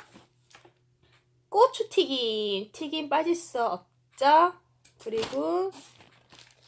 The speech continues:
김말이 튀김. 그리고 <gasps> 이것은 바로 떡볶이 소스에 진짜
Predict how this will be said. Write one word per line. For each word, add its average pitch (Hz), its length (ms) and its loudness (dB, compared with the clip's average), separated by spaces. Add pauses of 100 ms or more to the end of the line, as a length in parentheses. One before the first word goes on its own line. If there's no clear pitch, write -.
(1500)
김말이 320 640 4
튀김. 220 1120 -4 (1400)
그리고 269 800 -2 (420)
<gasps> - 400 -6
이것은 311 560 2
바로 269 720 4
떡볶이 403 380 4
소스에 339 540 -4 (280)
진짜 - 380 -6